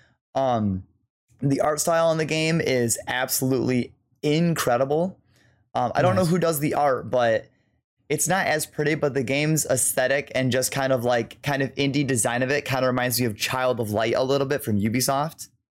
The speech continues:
Speaker 2: Yeah.
Speaker 1: Um, so in terms of the story, I'm not very far, so I can't talk too much about the story, but the beginning of the game is a little bit slow.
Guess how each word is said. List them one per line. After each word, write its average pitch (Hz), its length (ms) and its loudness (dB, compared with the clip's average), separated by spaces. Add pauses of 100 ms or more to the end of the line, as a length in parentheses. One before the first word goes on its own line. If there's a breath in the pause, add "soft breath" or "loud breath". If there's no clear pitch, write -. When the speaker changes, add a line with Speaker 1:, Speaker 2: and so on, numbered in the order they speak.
(180)
Speaker 2:
Yeah. 120 280 -2 (300)
Speaker 1:
Um, 101 500 -2 (720)
so 165 220 0
in 160 80 2
terms 214 240 0
of 214 100 0
the 185 80 2
story, 147 520 2
I'm 131 160 -2
not 143 160 0
very 147 180 0
far, 131 280 0
so - 100 0
I 120 60 2
can't 131 260 -2
talk 123 240 -2
too - 140 -2
much 127 160 0
about 120 220 0
the 113 80 -4
story, 120 500 0
but 107 580 -2 (840)
the 135 160 -2
beginning 156 340 0
of 208 80 0
the 185 80 0
game 175 260 0
is 156 140 0
a 151 80 2
little 123 400 0
bit 143 180 -2
slow. 110 680 0